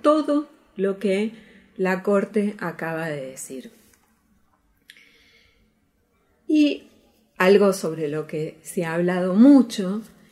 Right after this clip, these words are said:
que es, bueno, ¿qué pasa con los casos fabricados? ¿Qué pasa cuando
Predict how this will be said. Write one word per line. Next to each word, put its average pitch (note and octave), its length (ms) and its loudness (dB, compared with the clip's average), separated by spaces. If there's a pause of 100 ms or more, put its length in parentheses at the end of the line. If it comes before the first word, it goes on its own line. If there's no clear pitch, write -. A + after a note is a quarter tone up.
(380)
que G#3 460 6
es, A#3+ 260 -4
bueno, F#3 360 4
¿qué A#3 120 6
pasa B3 460 0
con E3+ 120 -4
los E3+ 120 -8
casos G#3 360 -2
fabricados? F#3 1000 -2
¿Qué D3+ 100 -6
pasa F#3 460 -6
cuando F#3 600 -2